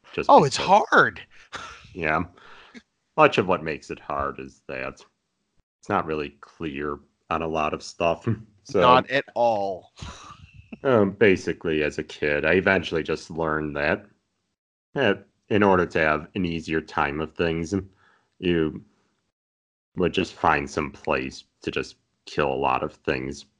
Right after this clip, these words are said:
Speaker 1: constantly, such as there's one section called Giant Alley, which is, it's this random hallway. It's just a circular loop that doesn't lead anywhere in one of the dungeons. But the thing is that they turn the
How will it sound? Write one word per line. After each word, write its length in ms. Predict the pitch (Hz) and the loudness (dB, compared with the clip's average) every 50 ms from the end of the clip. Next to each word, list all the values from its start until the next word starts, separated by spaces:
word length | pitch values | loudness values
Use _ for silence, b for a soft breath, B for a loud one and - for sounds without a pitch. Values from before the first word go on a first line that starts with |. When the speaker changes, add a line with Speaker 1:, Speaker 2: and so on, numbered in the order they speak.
| _ _ | _ _
Speaker 1:
constantly, 840 | - - - 65 65 64 - - - 73 - - 76 73 73 82 87 - - | -8 -4 -2 -2 -2 -4 -8 -10 -10 -10 -8 -4 -2 -2 0 -2 -2 -4 -8
such 340 | - - 98 85 - - | -2 2 2 2 2 2
as 260 | 85 78 73 76 76 - | 2 4 4 2 2 4
there's 240 | 104 95 90 82 | 6 6 6 6
one 280 | 90 92 90 87 82 78 | 4 4 6 6 4 2
section 440 | 73 - - 71 69 - - - 80 | -2 0 0 0 0 0 -2 -6 -6
called 400 | 76 - 80 73 73 76 82 90 - b b b b b b b | -4 0 0 2 2 0 -2 -6 -10 b b b b b b b
Giant 560 | - 101 87 85 82 78 78 80 80 - - | 2 4 4 4 4 2 0 -4 -6 -6 -6
Alley, 460 | 71 71 73 76 78 85 92 107 110 107 107 - b b b b b b b b - | -4 -4 -2 -2 -2 0 0 0 0 -2 -4 -10 b b b b b b b b -6
which 280 | - 92 85 - - | -4 -4 -4 -2 0
is, 400 | 90 82 78 78 78 82 80 - - _ _ - | 0 2 2 2 0 -2 -6 -10 -16 _ _ 2
it's 160 | - 117 - | 2 2 4
this 240 | - 147 - - - - - - | 6 4 4 4 2 -14 -6 4
random 520 | 123 135 135 143 139 139 131 123 113 107 | 6 8 8 8 8 6 6 4 4 2
hallway. 800 | 95 - - 90 87 90 87 87 87 90 90 87 87 87 87 85 - - | 0 0 2 2 4 4 4 2 0 0 0 0 0 -2 -4 -6 -8 -10
It's 200 | 95 87 - - | -10 -10 -8 -4
just 340 | - 82 71 - - - _ _ _ - | -4 -4 -4 -4 -12 -20 _ _ _ -10
a 80 | 90 | -8
circular 600 | - - - - 80 73 - - 87 73 73 76 73 | -8 -6 -2 0 0 0 0 -4 -6 -6 -4 -6 -6
loop 400 | 71 73 76 73 76 73 - - - _ b b b b b b - | -4 -4 -4 -4 -4 -8 -10 -16 -20 _ b b b b b b -4
that 120 | 85 - | -4 -2
doesn't 300 | - 85 - 87 78 - | -2 -2 -2 -2 -8 -6
lead 240 | 71 73 73 76 73 | -6 -6 -4 -2 -2
anywhere 600 | 76 76 80 80 78 78 78 80 80 80 80 90 - - | 0 0 0 0 -2 0 0 0 2 2 0 -2 -4 -4
in 220 | 95 85 82 82 82 | -4 -4 -2 0 0
one 140 | 82 80 | 0 0
of 80 | 78 76 | 0 0
the 100 | 78 82 | -2 -2
dungeons. 720 | 76 - 78 69 73 73 73 76 82 85 87 90 - - _ _ _ _ | -2 -2 -4 -4 -2 -4 -4 -2 0 0 0 0 -4 -8 _ _ _ _
But 80 | - 92 | -2 0
the 80 | 92 92 | 0 2
thing 300 | - 101 90 82 80 80 | 4 4 4 4 4 2
is 220 | 76 78 73 - | 0 0 -2 -2
that 120 | - 78 - | -4 -4 0
they 120 | 82 82 | 0 -2
turn 360 | 80 - - 87 80 78 71 | -2 0 0 0 0 2 0
the 340 | 69 73 71 67 69 73 78 | -2 -2 -2 0 0 -2 -2